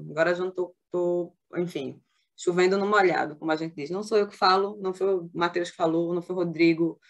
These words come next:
não foi Bea, não foi ninguém. Gary King, em mil novecentos e noventa e cinco, e desde então, é, isso vem de forma muito, embora clara, não aplicada nas ciências sociais, certo?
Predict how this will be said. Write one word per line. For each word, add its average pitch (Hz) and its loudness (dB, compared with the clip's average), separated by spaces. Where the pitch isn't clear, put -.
não 160 -4
foi 175 0
Bea, 160 4
não 165 0
foi 180 -2
ninguém. 175 -2
Gary 190 4
King, 190 -2
em 175 -2
mil 175 4
novecentos 175 -2
e 202 -8
noventa 214 0
e 240 0
cinco, 247 -6
e - -6
desde 226 2
então, 214 0
é, 175 4
isso 185 0
vem 170 2
de 170 -4
forma 185 0
muito, 180 0
embora 202 6
clara, 175 2
não 170 2
aplicada 156 0
nas 147 -8
ciências 143 -8
sociais, 147 -6
certo? 92 -10